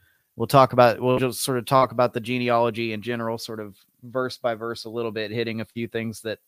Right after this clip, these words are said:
I found to be significant, and then you can add whatever you'd like. And then we'll talk about, um, the,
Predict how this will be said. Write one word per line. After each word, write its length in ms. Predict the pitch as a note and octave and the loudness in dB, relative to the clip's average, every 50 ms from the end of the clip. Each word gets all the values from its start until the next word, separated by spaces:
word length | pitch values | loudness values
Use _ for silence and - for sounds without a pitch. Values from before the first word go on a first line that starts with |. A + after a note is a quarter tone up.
| _ _ - | _ _ -2
I 180 | B2+ C#3+ D3+ | 0 0 0
found 240 | D3 - B2 A#2+ A#2+ | 2 0 -4 -4 -4
to 80 | A#2+ A2 | -8 -10
be 140 | A#2 A#2 A2 | -12 -12 -14
significant, 600 | - - G#2+ A#2 A#2 A2 - A2+ A#2 A2+ - - | -14 -16 -14 -14 -14 -14 -12 -12 -12 -12 -12 -14
and 80 | G#2 | -16
then 100 | A2 G#2+ | -14 -14
you 140 | A2 A2 A2 | -12 -14 -14
can 160 | - G#2+ G2+ | -14 -12 -8
add 200 | G#2+ G#2+ G#2+ F#2+ | -6 -6 -6 -4
whatever 500 | G#2 G#2+ G#2+ G#2+ G#2 G#2 G#2 G#2 A2 A2+ _ _ _ _ _ _ _ _ _ _ - | -2 0 0 0 0 0 0 -2 -2 -4 _ _ _ _ _ _ _ _ _ _ -4
you'd 200 | G#2 G#2+ G2+ G#2+ | -2 -2 2 6
like. 400 | A#2 B2 C3 C3 B2+ - _ _ _ _ _ _ _ _ _ _ _ _ - | 8 10 10 8 8 4 _ _ _ _ _ _ _ _ _ _ _ _ -8
And 180 | A#2 A#2 A#2+ B2 | -4 -2 0 0
then 180 | B2+ B2 A#2+ | 0 0 0
we'll 120 | A#2+ A#2 A#2 | 0 -2 -2
talk 420 | - - B2 A#2 A2+ - - - _ _ _ - | 2 2 2 2 2 0 -6 -20 _ _ _ -8
about, 500 | A#2 G#2 A#2 A2+ A2 A2+ A2 - - - - - | -4 0 4 6 6 6 4 2 0 -12 -12 -4
um, 540 | A2+ A2 G#2+ G#2+ G#2 G2+ G2+ G2 G2 F#2+ - - _ _ _ _ _ _ _ _ _ _ _ _ _ _ - | -2 0 0 0 0 -2 -4 -6 -8 -10 -12 -16 _ _ _ _ _ _ _ _ _ _ _ _ _ _ -16
the, 640 | A2+ A2+ A#2+ A2 A2 G#2+ G#2 G#2 G2+ G2+ G2+ - | -12 -8 -8 -8 -6 -8 -8 -10 -10 -12 -14 -16